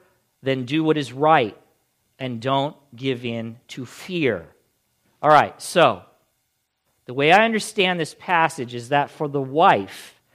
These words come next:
to faithfully live in submission, willfully, to her husband, or to willfully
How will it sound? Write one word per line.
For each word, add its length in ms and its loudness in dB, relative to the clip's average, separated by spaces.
to 140 -6
faithfully 880 0
live 440 0
in 100 -6
submission, 800 -8
willfully, 580 -4
to 180 -2
her 140 4
husband, 760 0
or 160 0
to 240 -2
willfully 720 2